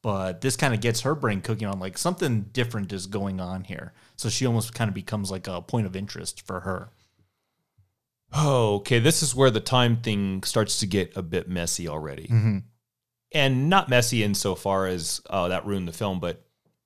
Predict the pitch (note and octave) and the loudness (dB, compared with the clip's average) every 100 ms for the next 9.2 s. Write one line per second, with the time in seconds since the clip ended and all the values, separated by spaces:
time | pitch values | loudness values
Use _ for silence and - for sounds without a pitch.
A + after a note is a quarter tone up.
0 | - D3 B2 G#2 - F2 D#2+ D#2 D#2 - | 2 4 6 4 0 -4 -4 -6 -8 -12
1 | _ _ _ _ - B2 F3 E3 A3 F#3+ | _ _ _ _ -6 2 2 2 0 4
2 | E3 C3+ - - - C#3 C#3 A2 G2+ G2 | 4 2 0 -2 6 8 8 6 4 2
3 | G#2 F#2+ E2+ E2+ F#2 - E2+ E2 F2+ E2+ | 0 0 -2 -2 -2 0 -2 -2 -2 -2
4 | E2+ E2 E2+ F2 G2+ - D3 C3 F2+ G#2 | -2 -2 0 0 0 0 2 2 2 2
5 | G#2 F2 - E2 E2+ G2 E2+ D#2+ F#2 F2 | 2 0 -2 0 0 0 -2 -2 -6 -2
6 | F2+ F2 F#2 F2+ - F#2+ F#2+ - - _ | -2 -2 0 0 0 0 0 -2 -6 _
7 | _ _ _ A#2 G2+ F#2 D#2+ G2 F#2+ F#2 | _ _ _ -4 -2 -2 -2 0 2 0
8 | D2 D2+ F2+ G2 F2+ F2+ F2 F2 - D2 | -4 2 4 4 2 0 -2 0 -2 -6
9 | C2 D2 | -8 -12